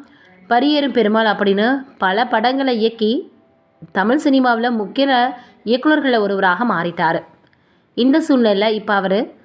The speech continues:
தனுஷ் அவர்களை வைத்து எடுக்க போறாரு, ஐஸ்வரி கணேசன் அவர்கள் தான் அதை எ-, தயாரிக்க போறாரு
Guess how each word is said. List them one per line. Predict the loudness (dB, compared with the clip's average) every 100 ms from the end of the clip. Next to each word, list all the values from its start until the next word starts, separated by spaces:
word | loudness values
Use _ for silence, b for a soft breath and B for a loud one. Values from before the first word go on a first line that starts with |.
| b b b _
தனுஷ் | 0 2 2
அவர்களை | 0 0 -2
வைத்து | 0 0
எடுக்க | 0
போறாரு, | 0 0 0 0 -4 -4
ஐஸ்வரி | -2 0 0 2
கணேசன் | 2 0 0
அவர்கள் | 0 0 -2 0
தான் | 0
அதை | 0 -2 -2
எ-, | -4 -8 _
தயாரிக்க | -2 0 0 0 -2
போறாரு | 0 2 2 0 -4